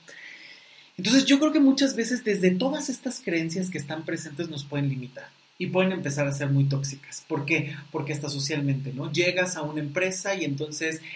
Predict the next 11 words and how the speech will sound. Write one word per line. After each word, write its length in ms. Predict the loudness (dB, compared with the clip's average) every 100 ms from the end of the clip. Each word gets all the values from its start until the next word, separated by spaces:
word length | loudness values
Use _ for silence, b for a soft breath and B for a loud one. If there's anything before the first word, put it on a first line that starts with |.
| B
el, 580 | 2 6 6 4 0 -2 B -4
eh, 480 | 0 2 2 2 0
chavo, 340 | 0 2 2
la 160 | 0 -2
chava 300 | -2 -2 -2
que 80 | -4
han 100 | -6
estado 360 | -4 -2 -2
todo 160 | -2 -4
el 100 | -4
tiempo, 580 | -4 -6 -4 -2 -2